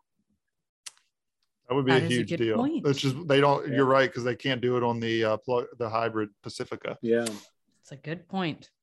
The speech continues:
Speaker 3: Say, look, before we move into, uh, and see if anyone's got a rant and rave, just about,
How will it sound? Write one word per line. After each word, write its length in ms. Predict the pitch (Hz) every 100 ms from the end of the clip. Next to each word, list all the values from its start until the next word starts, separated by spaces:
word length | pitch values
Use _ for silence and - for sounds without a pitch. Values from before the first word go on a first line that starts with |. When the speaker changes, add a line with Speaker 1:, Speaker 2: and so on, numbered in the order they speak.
| _ _ _ _ _ -
Speaker 3:
Say, 180 | 190 190
look, 300 | 202 202 -
before 380 | 160 202 202
we 120 | 202 180
move 240 | 175 170
into, 400 | 175 160 170 156
uh, 220 | 147 139 143
and 100 | 143
see 140 | 135 175
if 100 | 156
anyone's 380 | 160 156 147
got 220 | - 156 147
a 80 |
rant 320 | 139 143 151 160
and 80 | 135
rave, 440 | 147 147 147 135
just 320 | - 156 - 151
about, 400 | 143 143 143